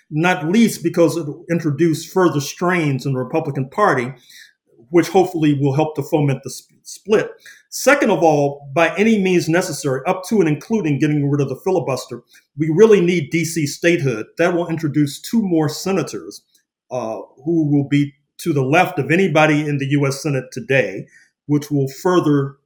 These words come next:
weaken the Republican Party caucus. With regard to this question of fascism, I agree wholeheartedly.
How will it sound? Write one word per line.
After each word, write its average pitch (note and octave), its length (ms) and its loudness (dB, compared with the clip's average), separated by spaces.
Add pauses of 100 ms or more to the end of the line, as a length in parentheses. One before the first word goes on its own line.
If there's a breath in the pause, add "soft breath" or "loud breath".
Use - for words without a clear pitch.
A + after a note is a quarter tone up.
(120)
weaken C#3 680 0 (240)
the B2+ 140 -4
Republican C3+ 500 -2
Party C#3+ 260 -4
caucus. C#3+ 640 -4 (500 soft breath)
With G#3 240 6
regard G3+ 460 4 (380)
to F3 420 -4 (140)
this E3 260 -2
question G3 360 -2
of D#3 100 -8
fascism, D#3+ 500 -2
I C#3+ 80 0
agree C#3+ 260 0
wholeheartedly. C#3 680 -2